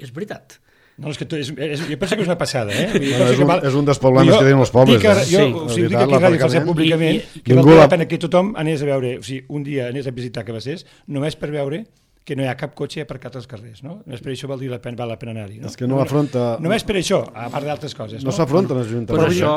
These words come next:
Speaker 2: Com ho
Speaker 1: és,
Speaker 2: has aconseguit, això?
Speaker 1: és complicat, eh, eh, és una altra de les coses complicades que deia jo, però ho has de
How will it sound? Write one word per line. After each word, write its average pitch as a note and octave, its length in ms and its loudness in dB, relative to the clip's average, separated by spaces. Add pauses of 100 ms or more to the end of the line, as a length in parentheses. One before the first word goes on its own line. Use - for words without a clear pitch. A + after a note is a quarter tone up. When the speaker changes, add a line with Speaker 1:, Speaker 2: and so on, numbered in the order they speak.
(180)
Speaker 2:
Com - 80 -2
ho - 20 -2
Speaker 1:
és, G#3+ 80 -2
Speaker 2:
has - 80 -8
aconseguit, E3 380 -6
això? - 100 -4
Speaker 1:
és - 80 -12
complicat, C3 560 -8
eh, C3+ 80 -6
eh, B2+ 200 -12 (120)
és C3 80 -10
una C3+ 80 -6
altra C3 160 -10
de C3 80 -6
les A#2+ 80 -14
coses C3 180 -10
complicades C3+ 460 -12
que D3 80 -12
deia C3 240 -8
jo, C#3+ 80 -10
però B2 240 -12
ho B2+ 140 -10
has B2+ 100 -10
de - 20 -16